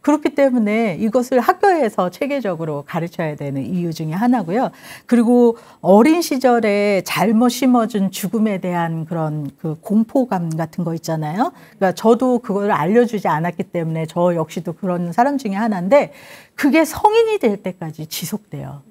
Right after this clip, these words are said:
그, 그 장소를 지날 때마다, 이런 계절이 올 때마다, 아니면 이렇게 버스를 이렇게 확 어느 순간 버스가 확 스치고 지나갔을 때 이럴 때에서 느껴지는 그런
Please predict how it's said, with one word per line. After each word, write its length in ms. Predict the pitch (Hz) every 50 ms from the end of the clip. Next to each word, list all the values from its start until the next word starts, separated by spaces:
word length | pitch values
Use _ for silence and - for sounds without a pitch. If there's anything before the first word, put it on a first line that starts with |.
| - - _ _ _ _
그, 140 | - 233 233
그 240 | 233 - - 247 240
장소를 500 | - - - 196 208 208 233 196 208 196
지날 400 | 202 - - 190 190 196 185 190
때마다, 600 | - 190 180 180 175 175 - 208 233 262 349 359 - - - _ _
이런 720 | 202 202 190 190 202 214 226 226 233 226 220 220 214 208 202
계절이 460 | - - 175 185 180 226 214 185 185
올 180 | 170 165 165 156
때마다, 640 | 160 - 180 165 156 151 151 - 214 262 330 370 - - - - -
아니면 320 | - 170 185 202 202 196 190
이렇게 380 | 185 185 185 - 208 190 170 - - _ _
버스를 380 | - 349 381 - - 320 311 285
이렇게 480 | 233 208 202 214 220 - - 226 - 113 113 - - - - -
확 320 | - - 147 196 190 - - 247 -
어느 200 | - 196 208 208
순간 280 | - - 214 196 202 202
버스가 480 | - 277 330 330 - 269 247 233 226 214
확 140 | - 320 -
스치고 400 | - - - - - - 320 339
지나갔을 520 | 262 269 240 226 214 196 190 180 - 196 180
때 280 | - - 185 185 170 - 220
이럴 340 | 208 214 220 226 214 214
때에서 340 | - 196 185 180 175 - 190
느껴지는 580 | 165 151 180 - - 214 202 175 185 175 175 165
그런 200 | 180 170 165